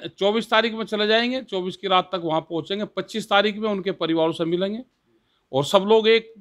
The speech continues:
ज्वाइंट मीटिंग करके और आगे की पूरी रणनीति इस पर बनाएंगे। सरकार से किन किन लोगों को बात करनी है,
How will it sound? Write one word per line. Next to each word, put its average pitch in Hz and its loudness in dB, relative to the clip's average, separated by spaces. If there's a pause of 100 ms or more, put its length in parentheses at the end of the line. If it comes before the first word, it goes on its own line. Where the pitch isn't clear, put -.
(600)
ज्वाइंट 208 2
मीटिंग 170 -2
करके 165 -2 (440)
और 170 4
आगे 190 4
की 226 -6
पूरी 208 -4
रणनीति 170 0
इस - -12
पर 190 -4
बनाएंगे। 160 0
सरकार 180 0
से 185 -4
किन 170 -6
किन 165 -6
लोगों 175 2
को 175 -2
बात 170 0
करनी 180 -6
है, 185 -6